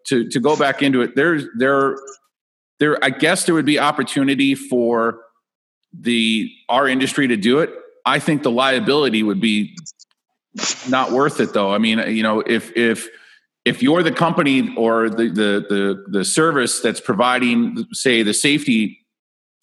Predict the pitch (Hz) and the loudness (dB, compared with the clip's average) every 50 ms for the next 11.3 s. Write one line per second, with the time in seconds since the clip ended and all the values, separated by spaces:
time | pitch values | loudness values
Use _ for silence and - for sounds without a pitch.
0 | - - - - 131 123 120 120 113 110 92 123 123 123 - 127 120 - - 131 | -16 -8 -4 -2 0 2 2 2 2 0 2 2 0 2 2 0 0 0 2 0
1 | 120 113 117 117 - 135 123 - 127 123 120 110 101 107 104 104 98 - - - | 2 2 0 0 0 0 0 2 2 2 2 2 2 2 2 0 -2 -4 -8 -16
2 | - - - - _ - - 147 139 143 143 139 123 131 113 120 127 127 123 117 | -20 -20 -20 -18 _ -2 0 2 2 2 2 2 0 0 2 4 4 4 2 0
3 | 117 - 139 120 107 101 - - 151 156 156 131 104 110 110 - - - - - | 0 0 0 0 0 0 -2 -2 0 0 2 2 2 0 -2 -4 -8 -20 -20 -20
4 | - - - - - - 120 123 120 117 117 113 110 104 - 147 127 127 120 113 | -20 -20 -20 -14 -6 -2 0 0 2 2 2 0 0 0 0 0 0 0 0 0
5 | - 131 120 - - - 135 127 135 135 135 127 117 104 107 104 - 104 104 101 | 0 0 -2 -2 -2 -2 0 0 2 2 0 0 0 0 -2 -2 -2 -2 0 0
6 | 110 131 156 151 123 101 98 95 - - - - 120 127 143 143 135 127 131 135 | 2 2 2 2 2 0 0 -2 -4 -6 -8 -4 -2 0 0 2 2 2 0 0
7 | 139 127 127 113 117 127 135 135 123 123 120 117 123 110 98 - - 127 131 127 | 0 0 2 2 2 2 0 0 2 0 0 0 -2 -6 -6 -4 -2 -2 -2 -2
8 | 123 104 110 107 113 131 127 107 101 - - - - - _ _ _ _ - 104 | -2 0 0 2 2 2 2 0 0 -4 -6 -6 -8 -12 _ _ _ _ -4 -2
9 | 104 104 104 113 135 139 127 110 104 - 117 107 104 104 - - 110 98 - 110 | 0 2 2 2 2 2 0 0 -2 0 0 0 0 0 -2 -2 -2 0 0 0
10 | 104 - 101 101 101 104 104 101 - - 98 120 110 - - - - - 95 95 | -2 0 0 -2 0 0 0 -2 -2 -2 -2 -2 -2 -4 -6 -10 -6 -4 -2 0
11 | 98 98 95 98 92 | 0 0 -2 -2 -4